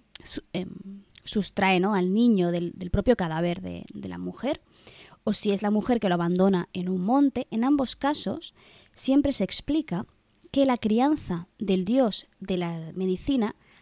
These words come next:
acaba en las manos y, y la, y las pezuñas del centauro Quirón.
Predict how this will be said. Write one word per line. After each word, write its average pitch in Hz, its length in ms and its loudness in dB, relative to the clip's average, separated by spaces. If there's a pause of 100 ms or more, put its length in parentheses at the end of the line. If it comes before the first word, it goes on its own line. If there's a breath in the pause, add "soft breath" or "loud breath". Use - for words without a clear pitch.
(160 soft breath)
acaba 214 400 2
en 175 100 2
las 170 200 -2
manos 226 540 -2 (140)
y, 208 200 -2
y 226 100 2
la, 185 180 -4
y 240 80 0
las 185 160 0
pezuñas 220 680 0 (320 soft breath)
del 247 320 4 (160)
centauro 202 680 2
Quirón. 180 460 0